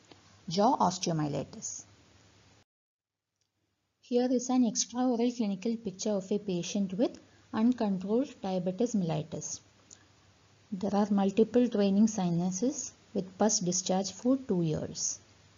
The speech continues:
This is the close-up view of one of the draining sinuses. Intraoral picture showing the exposed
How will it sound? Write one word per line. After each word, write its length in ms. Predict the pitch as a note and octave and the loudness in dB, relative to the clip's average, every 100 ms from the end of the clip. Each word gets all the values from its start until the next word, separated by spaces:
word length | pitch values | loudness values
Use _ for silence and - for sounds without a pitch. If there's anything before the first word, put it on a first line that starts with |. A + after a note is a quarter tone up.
| - - - - _ - - - | -20 -20 -20 -20 _ -20 -18 0
This 200 | G3+ G#3 | 2 4
is 160 | G#3+ | 0
the 160 | G#3 D4 D4 | 4 2 4
close-up 560 | G3+ G3 G3+ C#4 C4+ - | 2 4 4 4 2 2
view 300 | G3+ A3 A#3 | 2 2 2
of 380 | F#3+ A3 D4 - | 2 0 0 -4
one 320 | G3+ F#3 G3 | -2 0 2
of 240 | F#3+ G3+ - | 0 0 0
the 200 | D4+ G#4 - | -2 -2 -8
draining 480 | - F#3 F#3 B3 - - | 0 2 4 4 0 -10
sinuses. 840 | - F#3 E3 D3+ - - - - - - _ - _ - _ - - - - - - _ - - _ _ _ _ _ _ - _ - _ | -4 0 0 -2 -4 -10 -10 -12 -20 -20 _ -20 _ -20 _ -20 -20 -20 -20 -20 -20 _ -20 -20 _ _ _ _ _ _ -20 _ -20 _
Intraoral 680 | G3+ G3 A3+ A#3+ A3+ A3+ A3+ | 4 6 8 8 8 6 6
picture 460 | G#3 G3 - A#3+ F#4+ - - - | 2 2 4 4 4 -6 -20 -6
showing 480 | - A3 G#3+ G#3+ | 4 8 10 8
the 180 | G#3 D#4 G#3 | 6 4 0
exposed 720 | G3 - - G#3 C4 - | -4 -4 0 4 4 2